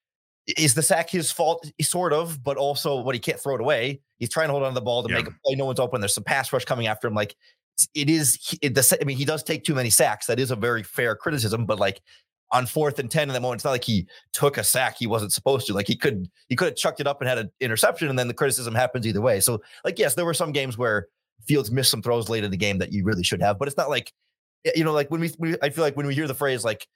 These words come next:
Speaker 1: Justin Fields turned the ball over, we think Jay Cutler, you know, in the fourth quarter, some of those games back in the day, is just throwing these reckless interceptions in the fourth quarter. You're like, "God dang it, Jay, like, what are you doing?" And it never felt like, "Oh man, Justin just made"
Speaker 2: It's funny, that was never my reaction.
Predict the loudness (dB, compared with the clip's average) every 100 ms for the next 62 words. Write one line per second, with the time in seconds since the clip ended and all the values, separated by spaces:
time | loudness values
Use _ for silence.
0 | _ 0 2 2 -2 0 -2 0 0 0
1 | 0 -2 0 0 0 0 0 -2 0 -2
2 | -2 -6 _ 0 2 2 0 0 -2 -2
3 | -2 0 0 -2 0 -2 0 0 0 0
4 | 0 -2 _ _ 2 2 2 2 0 0
5 | -2 -2 -2 0 0 2 2 2 -4 -2
6 | -2 0 -2 0 0 2 0 0 -2 -6
7 | _ -2 0 -2 -4 -2 0 0 -2 0
8 | 0 0 0 0 -2 -4 _ _ -2 0
9 | 2 4 4 4 0 0 2 -2 2 2
10 | 2 0 0 4 2 2 -2 -2 0 2
11 | 2 0 0 0 0 2 2 0 -2 -4
12 | -4